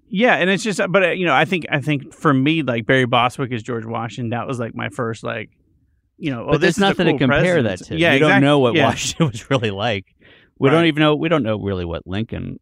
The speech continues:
Speaker 2: was like. Like, it gets to the point where I guess F D R might be sort of the beginning of when we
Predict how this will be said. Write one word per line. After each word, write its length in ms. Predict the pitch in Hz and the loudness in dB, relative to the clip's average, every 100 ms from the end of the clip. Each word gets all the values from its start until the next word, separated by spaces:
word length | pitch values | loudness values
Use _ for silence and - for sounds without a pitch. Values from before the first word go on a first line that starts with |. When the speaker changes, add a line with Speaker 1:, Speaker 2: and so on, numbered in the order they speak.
| _ | _
Speaker 2:
was 260 | 98 85 - | -6 -6 -8
like. 240 | 82 - | -10 -6
Like, 160 | 107 123 | -4 -4
it 80 | |
gets 220 | 123 139 - | -2 -4 -2
to 80 | |
the 80 | 113 | -6
point 420 | - - 104 95 - | -6 -4 -2 -2 -6
where 520 | 98 90 87 85 98 - _ _ _ _ _ _ _ _ _ _ _ | -6 -4 -4 -4 -4 -8 _ _ _ _ _ _ _ _ _ _ _
I 140 | 92 | -6
guess 280 | 92 98 - - | -4 -4 -6 -6
F 220 | 104 - | -6 -6
D 220 | - 90 | -4 -2
R 240 | 95 143 160 | 0 0 0
might 160 | 160 | -2
be 120 | - 156 | -2 -4
sort 300 | - 147 143 | 0 -2 0
of 60 | |
the 120 | 139 | -2
beginning 600 | 127 127 135 135 135 135 123 | -2 -4 -2 0 2 2 0
of 140 | 117 | 0
when 180 | 120 120 | -2 0
we 380 | 117 117 110 | 0 -2 -4